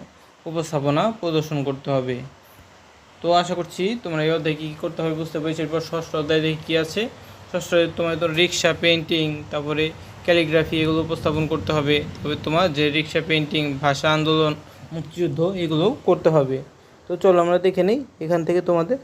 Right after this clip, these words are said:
আরও কী কী করতে হবে। এরপরে তোমাদের আছে তোরা ঢাকা শহর রক্তে ভাসাইলি গানটি এবং জারি নাচের ভঙ্গি এগুলো তোমাদের করতে হবে।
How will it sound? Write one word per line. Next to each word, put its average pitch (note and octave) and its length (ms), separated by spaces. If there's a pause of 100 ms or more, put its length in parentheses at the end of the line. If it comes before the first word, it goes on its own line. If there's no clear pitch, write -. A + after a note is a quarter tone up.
(140)
আরও D#3+ 120 (100)
কী F3+ 140
কী F#3 140
করতে F#3+ 260
হবে। C#3+ 160 (420)
এরপরে E3+ 340
তোমাদের F#3+ 360
আছে F#3 180 (640)
তোরা F3 280 (260)
ঢাকা D#3+ 280
শহর E3+ 240 (100)
রক্তে F3+ 300
ভাসাইলি E3+ 440
গানটি D#3+ 320 (640)
এবং D#3 180 (720)
জারি F3+ 280
নাচের E3+ 340 (340)
ভঙ্গি D#3 340 (500)
এগুলো D#3+ 180 (100)
তোমাদের E3 280 (220)
করতে F3+ 280
হবে। C3 200